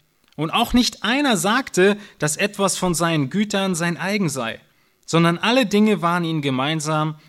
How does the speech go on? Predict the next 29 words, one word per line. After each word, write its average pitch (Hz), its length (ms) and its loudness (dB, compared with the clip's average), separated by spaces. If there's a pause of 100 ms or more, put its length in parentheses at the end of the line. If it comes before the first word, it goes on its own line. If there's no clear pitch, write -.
(140)
und 147 120 -10
mit 175 200 -4
großer 220 400 2
Kraft - 440 -4
legten 156 360 -4
die 135 100 -4
Apostel 170 480 -6
Zeugnis 165 540 -4
ab 147 260 -10 (180)
von 139 200 -2
der 135 120 0
Auferstehung 185 720 -4
des 127 220 -8
Herrn 156 300 -4
Jesus. 123 520 -8 (300)
Und 151 220 -6
große 254 420 0
Gnade 202 460 0
war 135 140 0
auf 143 220 -6
ihnen 170 280 -4
allen. 170 380 -4 (600)
Es 139 200 -4
litt 202 180 0
auch 147 180 -2
niemand 175 460 4
unter 160 260 -2
ihnen 175 240 -2
Mangel, 190 400 0